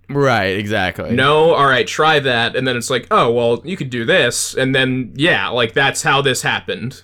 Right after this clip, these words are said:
Speaker 2: Fucking
Speaker 1: Yeah.
Speaker 2: critical thinking, me boys,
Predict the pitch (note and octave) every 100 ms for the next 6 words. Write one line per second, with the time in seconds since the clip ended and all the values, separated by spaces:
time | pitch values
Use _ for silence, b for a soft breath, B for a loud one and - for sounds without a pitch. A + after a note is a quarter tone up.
0 | _ B2 A2+ B2 A2+ A#2 E2 D2+ - B
1 | B B B - - - D3 D#3 D3 C3+
2 | - C3+ B2+ A#2+ A2+ A2 A2 A2+ A2+ A#2
3 | - -